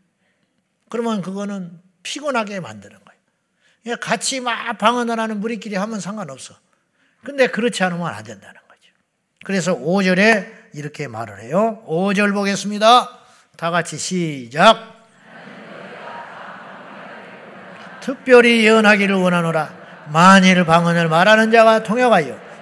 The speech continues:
교회의 덕을 세우지 아니하면 예언하는 자만 못하니라. 은사가 레벨이 있는 게 아니에요.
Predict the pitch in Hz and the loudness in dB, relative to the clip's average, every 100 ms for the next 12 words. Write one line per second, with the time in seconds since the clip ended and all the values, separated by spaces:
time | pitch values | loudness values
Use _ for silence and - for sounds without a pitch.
0 | - 170 190 196 190 180 180 175 - 247 | -10 -4 0 2 2 0 0 -2 -2 -2
1 | 247 240 160 143 127 120 101 - - - | 0 2 0 -2 -10 -14 -16 -20 -20 -20
2 | - 143 170 208 202 202 202 196 190 185 | -14 -4 -2 2 2 2 2 0 0 -2
3 | 180 143 156 147 139 135 131 - - _ | -4 -8 -10 -10 -14 -20 -20 -20 -20 _
4 | - _ - - _ _ _ _ _ _ | -20 _ -20 -20 _ _ _ _ _ _
5 | _ - 214 269 254 233 208 180 226 226 | _ -2 -2 2 6 6 6 4 2 2
6 | 202 196 190 135 117 | 0 -2 -4 -6 -10